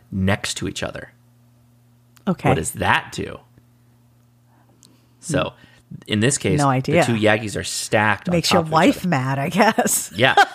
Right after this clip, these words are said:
Speaker 1: So think of two step irons instead of them on top of each other, they're right next to each other and
Speaker 2: Right.
Speaker 1: they rotate together.
Speaker 2: Okay.
Speaker 1: Wow. That's way bigger than our roof
Speaker 2: Yes.
Speaker 1: at that point.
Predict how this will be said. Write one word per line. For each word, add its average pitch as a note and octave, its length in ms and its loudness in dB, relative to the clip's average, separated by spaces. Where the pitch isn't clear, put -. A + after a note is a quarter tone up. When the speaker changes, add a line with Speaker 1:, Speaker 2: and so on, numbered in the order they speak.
Speaker 1:
So A2+ 80 0
think C3 280 2
of G2 160 2
two C3+ 180 -2
step G#2+ 280 2
irons G2 260 4
instead G#2 200 -4
of F#2 80 -8
them F#2+ 240 -4
on F#2 120 0
top B2+ 300 2
of A#2 80 0
each F#2+ 140 0
other, E2+ 180 2
they're F#2+ 140 -2
right E2 260 -4
next F#2 320 -2
to F2 120 -6
each - 140 -6
other - 220 -8
and D3+ 60 -2
Speaker 2:
Right. E3 260 6
Speaker 1:
they G#2 40 -2
rotate F#2+ 400 0
together. - 500 -6
Speaker 2:
Okay. D#3 600 2
Speaker 1:
Wow. - 400 -4
That's G#2 280 0
way G2+ 280 4
bigger F#2 280 0
than F2+ 160 -4
our G2+ 120 -2
roof - 400 -12
Speaker 2:
Yes. E3+ 540 0
Speaker 1:
at - 120 -2
that E2 180 0
point. - 220 -6